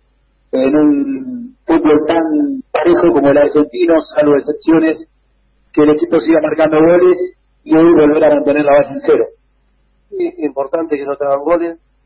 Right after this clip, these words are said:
Speaker 2: principalmente porque los defensas están muy bien, a mi entender. Los tres, hoy entró Luca, también jugó muy bien.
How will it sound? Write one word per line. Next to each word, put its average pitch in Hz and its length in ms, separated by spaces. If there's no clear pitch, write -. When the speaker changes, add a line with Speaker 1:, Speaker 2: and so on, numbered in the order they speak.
Speaker 2:
principalmente 160 720
porque 147 220
los 139 120
defensas 160 440
están 147 220
muy 143 300
bien, 135 240
a 131 40
mi 131 100
entender. - 360
Los 117 220
tres, 180 180
hoy 151 240
entró 139 240
Luca, 143 280
también 135 240
jugó 135 260
muy 139 180
bien. 165 140